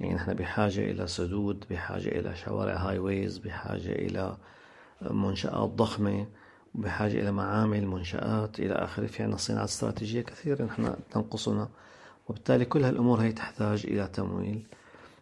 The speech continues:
فالصكوك هي عبارة عن، آه، جمع مال من كل الفئات، الخاص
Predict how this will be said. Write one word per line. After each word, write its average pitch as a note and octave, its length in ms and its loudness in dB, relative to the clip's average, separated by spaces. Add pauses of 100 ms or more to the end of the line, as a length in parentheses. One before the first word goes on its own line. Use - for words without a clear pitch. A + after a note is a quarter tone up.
(100)
فالصكوك - 920 0
هي C#3 60 6
عبارة A#2+ 340 8
عن، G#2 460 6
آه، G2+ 460 4 (760)
جمع A2+ 540 6 (800)
مال A2 460 8 (420)
من G#2 140 4
كل B2+ 340 6
الفئات، F#2+ 1400 -2 (180)
الخاص C3+ 640 0